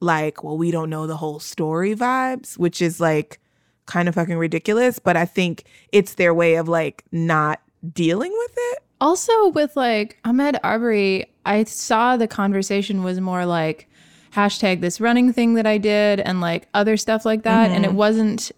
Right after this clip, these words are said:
Speaker 2: at the same level that this
Speaker 1: Mm-mm.
Speaker 2: is at, which is way more significant and serious and in solidarity, like you say.
Speaker 1: No, for sure. It feels more legit. And I think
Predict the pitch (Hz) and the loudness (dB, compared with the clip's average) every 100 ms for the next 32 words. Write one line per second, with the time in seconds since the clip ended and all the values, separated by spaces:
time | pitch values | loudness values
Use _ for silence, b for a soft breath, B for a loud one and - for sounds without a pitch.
0 | - 202 202 - 196 190 180 165 160 - | -4 0 -2 0 2 2 2 0 -2 -2
1 | - 233 233 185 180 175 180 185 76 78 | -2 0 0 0 2 0 -2 -4 -2 -2
2 | - - 208 196 208 190 185 190 185 190 | -4 -2 0 2 2 2 0 -4 -4 0
3 | 214 214 208 202 202 - 196 180 180 175 | 2 4 4 2 0 0 0 0 0 0
4 | 170 175 - _ _ _ _ - - 185 | 0 -2 -6 _ _ _ _ -8 -2 0
5 | 190 190 190 196 180 170 - - - 180 | 0 0 -2 -2 -2 -2 -6 -12 -8 -8
6 | - 185 180 165 165 170 - - - - | -4 -2 0 0 -2 -4 -6 -10 -12 -10
7 | 190 170 170 170 180 - _ _ _ _ | -6 -6 -6 -6 -8 -12 _ _ _ _
8 | _ 240 233 247 247 277 254 - - 214 | _ 2 2 2 0 0 -2 -2 -6 -8
9 | - - 175 180 - - 208 185 208 190 | -4 -4 -4 -4 -2 2 4 4 4 0
10 | 208 165 - 180 185 220 214 214 185 180 | 2 0 0 -2 -2 0 0 -2 -4 -4
11 | 180 160 160 175 160 - 170 170 190 180 | -2 -4 -2 0 0 0 -2 -2 -4 -4
12 | 170 | -6